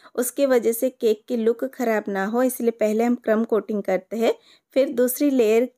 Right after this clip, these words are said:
क्रीम की लगा करके केक को फिनिशिंग लुक देते हैं। इससे केक बिल्कुल मार्केट जैसी दिखती है। अब देखिए, इस तरीके से डेबिट और क्रेडिट कार्ड घर पर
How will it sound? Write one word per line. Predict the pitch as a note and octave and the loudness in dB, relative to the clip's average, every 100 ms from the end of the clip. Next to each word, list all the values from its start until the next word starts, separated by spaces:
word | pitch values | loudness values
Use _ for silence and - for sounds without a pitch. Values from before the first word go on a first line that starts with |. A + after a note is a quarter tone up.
| - | -6
क्रीम | A3+ A3 | 0 0
की | A3 G#3+ | 0 0
लगा | F#3+ F#3 | 0 0
करके | F#3+ G3 F#3+ D4 | 0 -2 -2 -8
केक | - G3 - | -4 -6 -4
को | C4+ | -4
फिनिशिंग | C#4+ B3 A3+ - A3+ | -2 0 0 0 0
लुक | G3+ F3+ - | 0 -2 -4
देते | F3 F3+ | -6 -6
हैं। | - - | -6 -4
इससे | A3 - B3 | -4 -2 -2
केक | B3 A3+ A#3 | 0 0 0
बिल्कुल | G#3+ G3 C#4 C#4+ | -2 -2 0 0
मार्केट | A3+ F#3+ F#3+ F3+ | 0 -2 -6 -4
जैसी | F#3+ F#3+ F3 | -6 -6 -6
दिखती | F3 _ F#3+ | -8 _ -10
है। | - - - _ _ _ _ _ _ - | -8 -8 -12 _ _ _ _ _ _ -6
अब | B3 A3+ C#4 - _ - | -6 -4 -8 -10 _ -6
देखिए, | C4 D4+ C#4 | -4 -2 -2
इस | C4+ | 0
तरीके | C4+ C4+ C#4 | -2 0 -2
से | C#4+ | -2
डेबिट | B3 A3+ G3+ B3 | 0 0 0 0
और | B3+ B3+ | 0 0
क्रेडिट | C4 G#3+ G#3 A#3+ | 0 0 0 0
कार्ड | A#3 A3+ A3+ | 0 0 -2
घर | G#3+ G3+ | -4 -8
पर | - A3 | -2 -2